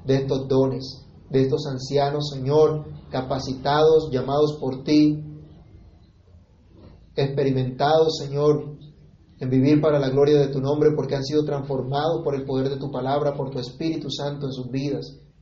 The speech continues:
Señor, provee estos dones para que tu iglesia sea edificada, para tu igle-, para que tu iglesia prospere, Señor. Ayúdanos, Dios. Ayúdanos como iglesia a reconocer ese llamado que tú haces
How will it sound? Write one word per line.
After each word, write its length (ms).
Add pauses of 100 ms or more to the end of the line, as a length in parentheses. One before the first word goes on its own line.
(560)
Señor, 520
provee 260
estos 220
dones 320
para 240
que 100
tu 100
iglesia 460
sea 180
edificada, 760 (480)
para 180
tu 80
igle-, 360
para 200
que 100
tu 100
iglesia 800
prospere, 680
Señor. 400 (960)
Ayúdanos, 680
Dios. 400 (800)
Ayúdanos 480
como 200
iglesia 460
a 40
reconocer 840 (100)
ese 280
llamado 440
que 100
tú 200
haces 480